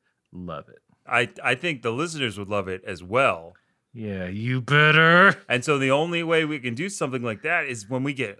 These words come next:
Speaker 2: large floods of emails like we did over the last two episodes.
Speaker 1: Yeah, you gotta
Speaker 2: So
Speaker 1: fill those bags up.
Speaker 2: Yeah, you gotta fill up our mailbags. And that's not just our Gmail. That's not just comedy house party pod at gmail dot com.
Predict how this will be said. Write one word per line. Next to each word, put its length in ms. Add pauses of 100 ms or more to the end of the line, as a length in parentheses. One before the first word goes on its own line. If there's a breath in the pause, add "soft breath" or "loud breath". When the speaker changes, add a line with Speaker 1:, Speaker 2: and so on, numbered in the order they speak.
(120)
Speaker 2:
large 540
floods 560
of 100
emails 580
like 160
we 120
did 240
over 180
the 80
last 400
two 220
episodes. 640 (120)
Speaker 1:
Yeah, 220
you 140
gotta 180
Speaker 2:
So 100
Speaker 1:
fill 120
those 200
bags 720
up. 80
Speaker 2:
Yeah, 120
you 80
gotta 180
fill 180
up 140
our 80
mailbags. 800
And 380
that's 220
not 180
just 220
our 180
Gmail. 600
That's 160
not 160
just 160
comedy 300
house 180
party 220
pod 320
at 160
gmail 340
dot 220
com. 320